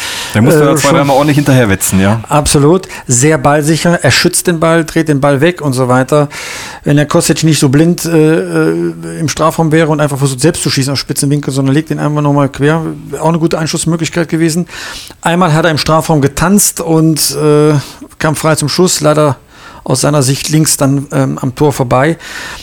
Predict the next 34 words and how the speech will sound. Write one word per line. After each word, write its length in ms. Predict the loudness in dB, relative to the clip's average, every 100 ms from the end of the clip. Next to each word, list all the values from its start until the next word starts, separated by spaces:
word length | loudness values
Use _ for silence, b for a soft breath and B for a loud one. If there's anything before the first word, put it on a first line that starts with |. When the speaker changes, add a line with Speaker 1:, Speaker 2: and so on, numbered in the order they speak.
| B -20 -20 -20 _
Speaker 2:
Der 120 | -2 0
hat's 160 | 2
dann 160 | 0 2
drauf. 400 | 0 -2 -6 -8
Ich 100 | -4
hab 120 | 0
auch 100 | 0
Stevens, 480 | 2 2 2 0 2
Hub 140 | 0 2
Stevens 320 | 0 0 0
mal 140 | 0
gefragt, 560 | 0 -2 -2 -2 -4 -8
ist 200 | -4 -2
das 120 | 0
nicht 160 | 0 0
zu 100 | -2
früh, 300 | 2 4 4
siebzehn 280 | 0 -2
Jahre? 460 | 0 0 2 0 -2
Nee, 320 | -2 0 2
sagt 280 | 2 0 0
er, 40 |
ist 140 | -2 0
doch 40 |
die 80 | 0
beste 280 | 0 -2 -4
Schule. 260 | -2 0
Lass 200 | 0 2
ihn 100 | 0
spielen, 340 | -2 -2 0 2
solange 240 | 2 0
die 60 | -2
Kräfte 360 | -4 -4 -2
reichen, 380 | -2 -2 -2 -4